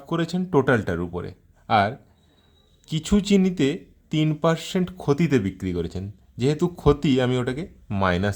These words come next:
থ্রি লিখব। আর কিছু চিনি বারো পার্সেন্ট লাভে বিক্রি করেছেন। আর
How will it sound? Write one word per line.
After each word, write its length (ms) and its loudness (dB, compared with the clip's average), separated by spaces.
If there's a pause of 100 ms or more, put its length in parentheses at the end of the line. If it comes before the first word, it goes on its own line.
(140)
থ্রি 180 -4
লিখব। 280 -8 (500)
আর 60 4 (140)
কিছু 220 -4 (100)
চিনি 220 -2 (460)
বারো 260 6 (120)
পার্সেন্ট 460 -2 (420)
লাভে 360 2
বিক্রি 340 -4
করেছেন। 340 -14 (440)
আর 100 2